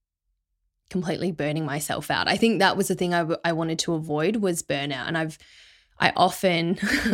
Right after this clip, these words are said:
<laughs> get to that point and experience burnout because, as you've heard in previous episodes, like, I have trouble saying no, or I get a bit of fomo and just get really excited and want to say yes to everything. So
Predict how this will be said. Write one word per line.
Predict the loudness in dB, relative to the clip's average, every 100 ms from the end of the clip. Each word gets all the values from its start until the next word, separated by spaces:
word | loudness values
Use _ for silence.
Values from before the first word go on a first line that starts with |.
| -2 _ _
<laughs> | _ _ _ _ _ -14 2
get | 2 4
to | 2
that | 2 2 0
point | -2 0 -2
and | -2 -4 -4 -4
experience | -4 -2 -2 -2 -2 -4
burnout | -4 -4 -4 -4
because, | -6 -6 -4 -2 -2 -4 -10 -16 -20 -20 _ _ _ _ -6
as | -4 -4
you've | -2
heard | -2
in | -2
previous | 0 0 0 0
episodes, | 0 0 0 2 2 0 0
like, | -2 -4 -6
I | -4 -2 -2 -2 -4
have | -6 -4
trouble | -2 -2 -2
saying | -2 -2 0
no, | 2 4 4 4 2 0
or | 0 0 2 0 -2 -8 -20 -2
I | 2
get | 2
a | 2
bit | -2
of | 0
fomo | 2 4 2 0 0
and | -2
just | -2
get | -2
really | -2 -2 -4
excited | -2 0 2 2
and | 0
want | 0
to | -2
say | -2 -2
yes | -2 -4 -6
to | -6
everything. | -6 -6 -4 -6
So | 0 0 0